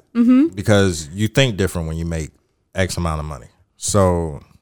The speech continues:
Speaker 2: with that being said, <sighs> fuck karma, 'cause I don't believe in karma.
Speaker 1: <laughs>
Speaker 2: It doesn't exist.
Speaker 1: Mm-hmm.
Speaker 2: Like, if I never see it, it doesn't exist.
Speaker 1: Mm-hmm.
Speaker 2: Um, karma is something that's made up in my,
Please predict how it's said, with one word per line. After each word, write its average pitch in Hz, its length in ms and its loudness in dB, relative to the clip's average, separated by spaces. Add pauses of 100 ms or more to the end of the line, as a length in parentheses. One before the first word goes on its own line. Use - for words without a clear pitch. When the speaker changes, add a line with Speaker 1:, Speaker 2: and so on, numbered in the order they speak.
(160)
Speaker 2:
with 104 180 -8
that 120 220 6
being 104 200 2
said, 80 540 -2
<sighs> - 300 -20
fuck - 1500 -4
karma, 107 540 2
'cause 98 160 0
I 101 100 8
don't 98 180 2
believe 113 260 4
in 87 80 0
karma. 80 460 -4
Speaker 1:
<laughs> - 40 -14 (640)
Speaker 2:
It 104 120 0
doesn't 123 260 6
exist. 101 560 0 (100)
Speaker 1:
Mm-hmm. 113 360 6
Speaker 2:
Like, - 120 -6
if 107 160 6
I 127 180 8
never 151 280 6
see 156 260 4
it, - 140 -2
it 107 80 -4
doesn't 113 280 2
exist. 110 440 2
Speaker 1:
Mm-hmm. 247 200 6
Speaker 2:
Um, 85 520 2 (680)
karma 87 380 0
is 82 80 -4
something 78 260 -4
that's 76 180 -10
made 87 280 -2
up 85 160 -4
in 73 80 -8
my, 58 340 -8